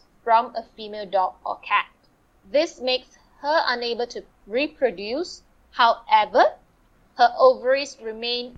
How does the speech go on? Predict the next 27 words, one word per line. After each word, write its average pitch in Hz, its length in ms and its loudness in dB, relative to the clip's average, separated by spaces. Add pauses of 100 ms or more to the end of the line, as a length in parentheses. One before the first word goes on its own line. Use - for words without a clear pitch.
(120)
and 285 340 2
reproduce 220 680 -10 (160)
hormones. 202 680 -8 (360)
This 277 240 -4
may 220 200 -10
not 254 240 -2 (120)
eliminate 233 880 -10
the 220 100 -14
dog 226 400 -2
or 196 120 -8
cat's - 500 -12
behaviors 202 640 -8
associated 202 800 -12
with 196 240 -14
the 202 80 -14
breeding 208 460 -16
instinct. 196 500 -20 (880)
The 196 80 -16
next 233 400 -8
one 285 200 -6
is 220 220 -12 (100)
vasectomy, 226 760 -6 (680)
which 214 200 -12
is 214 100 -10
the 214 140 -16 (160)
procedure 240 560 -10
where 208 240 -6